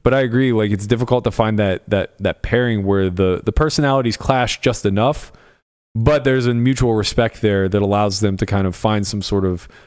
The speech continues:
common ground. 'Cause I, I think, like, the, what the worst part would be is when we agreed, I think it would still be bad.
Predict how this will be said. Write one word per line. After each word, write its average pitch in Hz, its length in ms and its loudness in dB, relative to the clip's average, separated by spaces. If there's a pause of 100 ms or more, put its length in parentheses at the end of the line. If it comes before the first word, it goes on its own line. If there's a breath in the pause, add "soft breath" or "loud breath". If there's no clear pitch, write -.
common 117 220 0
ground. 120 140 -2 (180 loud breath)
'Cause 196 120 4
I, 202 200 4
I 196 60 2
think, 269 200 0
like, 220 140 2
the, 175 60 0
what 147 200 2
the 131 60 -2
worst 151 260 0
part 151 160 2
would 107 100 0
be 135 240 2
is 104 100 0
when 127 200 2
we 135 120 2
agreed, 120 480 0 (600 loud breath)
I 135 120 2
think 160 220 0
it 147 180 2
would 120 180 -2
still 131 180 2
be 117 140 0
bad. 90 480 -2